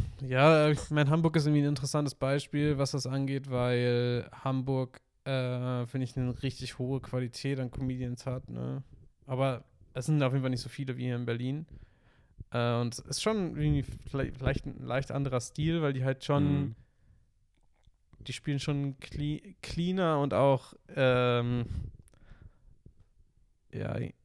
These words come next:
Speaker 1: also die haben, es wirkt irgendwie geschriebener und mehr auf den Punkt und so. Und ich habe das Gefühl, in Berlin gibt's schon auch so,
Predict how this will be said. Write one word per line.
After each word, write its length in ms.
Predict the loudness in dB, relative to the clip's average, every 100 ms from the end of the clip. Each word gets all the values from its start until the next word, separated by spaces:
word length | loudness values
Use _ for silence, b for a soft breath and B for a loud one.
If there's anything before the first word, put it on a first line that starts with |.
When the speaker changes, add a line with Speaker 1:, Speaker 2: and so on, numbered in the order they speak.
| 0
Speaker 1:
also 200 | 4 6
die 160 | 6
haben, 400 | 6 6 4 0 -6 -14 -14
es 140 | -2
wirkt 180 | 0 4
irgendwie 380 | 4 6 4 2 _
geschriebener 840 | -4 -2 -2 0 2 4 4 2 0
und 320 | -4 -8 -20 -20 _ _ -20 -18 -2
mehr 180 | 2 2
auf 100 | 4
den 100 | 6
Punkt 380 | 8 6 4
und 120 | 0 0
so. 220 | 2 2
Und 600 | 0 -8 -12 -18 -20 -6
ich 60 |
habe 80 | -6
das 120 | -4
Gefühl, 320 | -6 -2 0 2
in 80 |
Berlin 300 | 2 0 0
gibt's 220 | -4 -6 -2
schon 220 | 0 0
auch 140 | -2
so, 220 | -4 -8